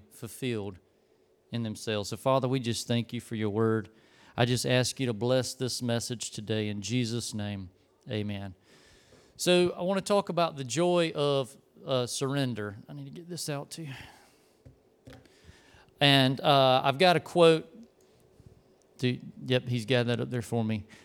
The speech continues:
I, I don't remember where this came from, but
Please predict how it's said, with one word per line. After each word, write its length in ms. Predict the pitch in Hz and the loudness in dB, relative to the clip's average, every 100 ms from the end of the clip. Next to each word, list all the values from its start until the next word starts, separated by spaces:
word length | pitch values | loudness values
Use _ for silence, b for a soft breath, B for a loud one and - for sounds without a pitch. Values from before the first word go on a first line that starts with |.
| B | B
I, 160 | - 135 - - - - | 4 4 2 -12 -20 2
I 120 | 127 | 6
don't 160 | 131 139 | 8 6
remember 360 | 135 135 123 123 | 4 4 4 4
where 180 | 123 | 4
this 200 | 117 113 | 2 0
came 320 | - 127 117 110 | 2 2 2 2
from, 400 | 117 113 110 101 b b b b | 2 2 0 -6 b b b b
but 400 | 123 147 143 - | 6 8 8 2